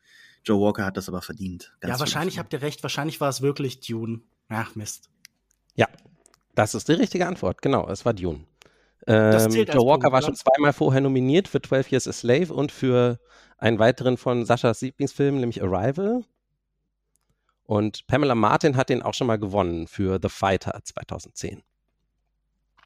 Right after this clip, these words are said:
Speaker 3: Aber Don't Look Up hat nicht gewonnen. Tut mir leid.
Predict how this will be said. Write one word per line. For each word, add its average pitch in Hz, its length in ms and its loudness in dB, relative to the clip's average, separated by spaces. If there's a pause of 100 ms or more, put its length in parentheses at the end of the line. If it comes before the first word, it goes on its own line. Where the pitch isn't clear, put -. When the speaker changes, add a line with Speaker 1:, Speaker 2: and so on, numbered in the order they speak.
(880)
Speaker 3:
Aber 98 160 2
Don't 95 220 2
Look - 160 -2
Up - 120 -8
hat - 140 -2
nicht - 180 -8
gewonnen. - 280 -12 (1400)
Tut - 200 -12
mir 92 80 -4
leid. - 320 -16